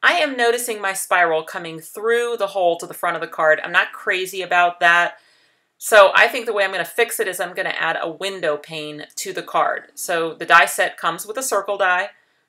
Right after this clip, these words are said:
I'm gonna go ahead and die cut that out of just some leftover clear packaging material. I just need to cut a slit on one side. Then I can weave that from the inside of the card. The slit goes around the end of the spiral right there.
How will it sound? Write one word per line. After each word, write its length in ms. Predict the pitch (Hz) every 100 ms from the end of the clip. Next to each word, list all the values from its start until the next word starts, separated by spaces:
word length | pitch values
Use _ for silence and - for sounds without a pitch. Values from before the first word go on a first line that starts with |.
| _
I'm 100 | 170
gonna 140 | 175
go 100 | 165
ahead 180 | 160 156
and 140 | 151 151
die 200 | 170 196
cut 280 | - 185
that 260 | - 170 170
out 160 | 156 156
of 120 | 147
just 180 | 160 -
some 160 | 151
leftover 500 | 151 175 - 180 170
clear 300 | 160 - 175
packaging 560 | 170 - 170 175 175 170
material. 580 | 165 - 170 165 160 160 _ -
I 60 | 156
just 240 | 185 185
need 120 | 196
to 60 | 175
cut 300 | - 180 175
a 60 | -
slit 440 | - 190 190 180 -
on 200 | 160 147
one 280 | 160 180
side. 580 | 214 - 175 160 156 151 _ _ _
Then 120 | - 175
I 100 | 175
can 280 | 175 165 -
weave 360 | 165 185 190
that 340 | 180 156 156 -
from 160 | 160
the 100 | 156
inside 380 | 160 214 220 190
of 60 | 180
the 80 | 170
card. 480 | - 165 156 151 - _ _ _
The 100 | -
slit 380 | 165 - 214 208
goes 200 | 190 180
around 440 | 180 170 170 175 170
the 160 | 165
end 180 | 175 170
of 80 | 170
the 60 |
spiral 680 | 165 - 165 160 156 156 156 _
right 260 | - 165 165
there. 360 | 160 156 151